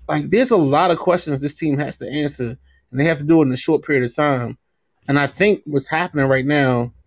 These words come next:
is a lot of teams are making signings now before the new collective bargaining agreement comes out, because that might be more advantageous to the players,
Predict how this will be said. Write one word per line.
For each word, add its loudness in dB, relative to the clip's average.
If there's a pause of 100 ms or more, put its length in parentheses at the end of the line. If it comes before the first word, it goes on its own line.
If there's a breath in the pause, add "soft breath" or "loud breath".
(500)
is 2
a -4
lot 0
of -2
teams 0
are 2
making 2
signings 2
now 0 (1000)
before 4 (380)
the -4
new 2
collective -6
bargaining 0
agreement -4
comes -4
out, -2 (640)
because 2
that -6
might -4
be -4
more 2
advantageous -2
to -2
the -6
players, 0